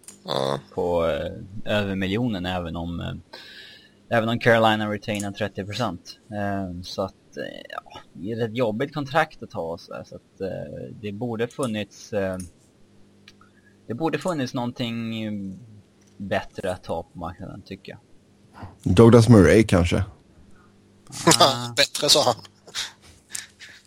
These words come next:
Speaker 2: Ja.
Speaker 3: Ja, vi får se vad som händer med Murray om han någonsin kommer tillbaka till ligan. Sen, eh, Cam Talbot, New York Rangers backup-målvakt, eh, signade ett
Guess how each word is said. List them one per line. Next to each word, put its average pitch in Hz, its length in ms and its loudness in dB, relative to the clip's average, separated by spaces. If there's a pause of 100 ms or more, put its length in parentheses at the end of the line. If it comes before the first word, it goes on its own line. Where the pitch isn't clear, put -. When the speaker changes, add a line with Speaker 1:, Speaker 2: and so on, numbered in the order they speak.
(280)
Speaker 2:
Ja. 107 280 -12 (720)
Speaker 3:
Ja, 95 340 0 (480)
vi - 160 0
får 92 80 0
se - 160 2
vad 90 140 8
som 107 120 6
händer 101 200 10
med 98 140 12
Murray 104 320 12
om 90 100 10
han 95 100 10
någonsin 95 320 4
kommer 92 200 4
tillbaka 87 340 6
till 92 120 2
ligan. 92 360 4 (680)
Sen, 127 500 12
eh, 117 360 10 (240)
Cam 131 220 8
Talbot, 120 840 6 (120)
New 113 180 2
York 113 120 0
Rangers 107 540 6
backup-målvakt, 104 1300 6
eh, 98 240 2
signade 101 460 8
ett 101 260 6